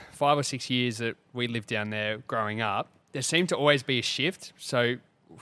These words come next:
for, like, a year, a year and a half, one of those nightclubs would just be popping. Everyone would go there.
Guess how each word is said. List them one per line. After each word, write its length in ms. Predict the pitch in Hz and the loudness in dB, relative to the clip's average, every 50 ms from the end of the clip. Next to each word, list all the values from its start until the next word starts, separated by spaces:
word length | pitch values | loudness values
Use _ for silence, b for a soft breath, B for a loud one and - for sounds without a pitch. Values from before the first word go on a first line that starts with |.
| - - - _ _ _ | -18 -18 -20 _ _ _
for, 260 | - - 135 131 131 127 | -2 0 2 2 2 2
like, 220 | 117 127 123 - - | 0 -2 -2 -2 -4
a 40 | 135 | -4
year, 320 | 123 123 139 156 170 170 | 0 2 4 4 4 4
a 40 | 160 | 2
year 160 | 131 143 151 | 0 0 0
and 100 | 143 131 | 0 -2
a 40 | 117 | -2
half, 280 | 123 127 127 135 123 - - | 0 2 2 2 0 -2 -2
one 160 | 123 131 143 | -2 0 0
of 80 | 147 | 0
those 180 | 139 135 131 120 | 0 0 -2 -2
nightclubs 460 | 127 127 120 120 - - 123 117 - | -2 -2 -2 -2 -2 -4 -8 -6 -6
would 80 | - 107 | -10 -12
just 160 | - 110 - | -12 -12 -10
be 160 | - 107 104 | -10 -12 -10
popping. 400 | - - - 120 117 - 170 - | -10 -6 -6 -4 -4 -4 -4 -4
Everyone 420 | - 120 123 113 120 120 117 113 113 | -2 -4 -4 -4 -4 -4 -4 -4 -4
would 140 | 113 110 | -6 -6
go 180 | - 117 110 110 | -4 -4 -4 -4
there. 300 | 107 113 120 131 180 202 | -2 -2 -2 -2 -4 -6